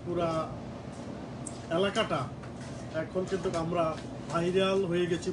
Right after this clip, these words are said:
পুরা, মানে, আহ, বাংলাদেশের কাছে, পুরা ইউএস এর কাছে। ওই আমার একটা আবদার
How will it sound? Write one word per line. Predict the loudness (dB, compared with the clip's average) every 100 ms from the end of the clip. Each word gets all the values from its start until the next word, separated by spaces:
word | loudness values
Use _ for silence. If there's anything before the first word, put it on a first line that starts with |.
| 0
পুরা, | 0 2 0
মানে, | 0 0
আহ, | -2 -2 -4 -4
বাংলাদেশের | -2 0 0 0 0 2
কাছে, | 2 2 0 -2 -8 -8 -8 -8 -8 -8 -4
পুরা | 0 2
ইউএস | 2 2 2
এর | 0
কাছে। | -2 -4 -6 -6 -6 -8 -8 -8 -8 -8 -8 -8 -8 -6 -2
ওই | -2 -2 -2 -6 -6
আমার | -4 -2 0 2
একটা | 0 -2 -4 -4
আবদার | -4 -4 -2 -2